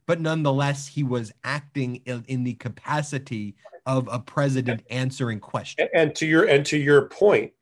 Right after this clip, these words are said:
Speaker 2: let's just throw it up, throw it back at you, up, back at you. If he had made those statements, Trump, not at an official press conference, but at one of his rallies,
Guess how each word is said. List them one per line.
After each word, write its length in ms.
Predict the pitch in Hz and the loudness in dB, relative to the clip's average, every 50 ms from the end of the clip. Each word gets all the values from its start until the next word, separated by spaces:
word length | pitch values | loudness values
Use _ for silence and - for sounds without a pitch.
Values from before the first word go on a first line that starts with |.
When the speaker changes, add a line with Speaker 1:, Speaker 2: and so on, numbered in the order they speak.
| _ _ _ - | _ _ _ -2
Speaker 2:
let's 220 | 127 - - - | -2 -2 -2 -4
just 180 | 131 117 - - | -6 -6 -4 0
throw 220 | 143 135 131 127 | 2 2 4 4
it 80 | 123 131 | 2 0
up, 120 | 131 - | -4 -4
throw 200 | - 131 123 120 | -2 0 2 2
it 80 | 110 - | 2 4
back 260 | 156 160 160 - - | 4 4 4 2 0
at 160 | 117 - - | -4 -4 -4
you, 160 | - - - - | -10 -10 -8 -10
up, 220 | - - - 143 - | -12 -10 -8 -4 0
back 220 | 143 143 147 - | 2 2 2 0
at 120 | - - - | -4 -10 -8
you. 180 | 123 101 - _ - | -10 -10 -10 _ 0
If 220 | 160 170 - - | 0 0 2 0
he 100 | 185 175 | 0 2
had 220 | 151 160 151 135 139 | 4 4 4 6 4
made 200 | 147 151 156 143 | 4 4 4 4
those 220 | 147 127 120 - | 2 2 2 2
statements, 720 | - - 147 165 - 110 101 95 92 - - - - - _ _ _ | 2 2 2 2 2 -4 -8 -8 -8 -12 -14 -14 -14 -16 _ _ _
Trump, 340 | - - 139 127 107 - _ _ _ _ _ _ _ _ _ _ - | -2 0 0 0 0 -2 _ _ _ _ _ _ _ _ _ _ -8
not 380 | 120 120 127 131 143 156 156 | 2 4 6 6 6 6 4
at 180 | - 156 135 131 | 4 2 2 2
an 100 | 127 120 | 2 0
official 380 | 110 - - 147 139 - 131 | -2 0 2 2 2 2 -2
press 260 | 113 - 135 156 156 - | -2 0 0 0 0 -2
conference, 500 | - 117 98 95 - - - - - - _ - _ _ _ - | -4 -4 -4 -4 -6 -12 -14 -14 -14 -18 _ -20 _ _ _ 0
but 120 | - 139 | 0 2
at 200 | 139 139 143 - | 4 4 2 2
one 240 | 139 139 151 156 156 | 4 6 6 8 8
of 120 | 165 151 - | 6 4 4
his 240 | 135 127 113 107 | 2 2 2 0
rallies, 640 | 120 107 113 123 151 180 190 147 110 98 101 107 - | -4 0 4 4 6 6 6 4 4 0 -4 -8 -12